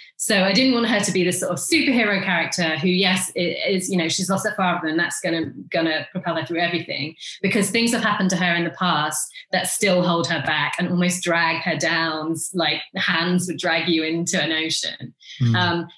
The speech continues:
Speaker 1: so I wanted to make that clear too. She's not okay.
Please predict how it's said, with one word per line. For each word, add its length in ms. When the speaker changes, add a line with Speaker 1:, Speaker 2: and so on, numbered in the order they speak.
Speaker 1:
so 160
I 40
wanted 260
to 60
make 220
that 220
clear 260
too. 460
She's 260
not 380
okay. 880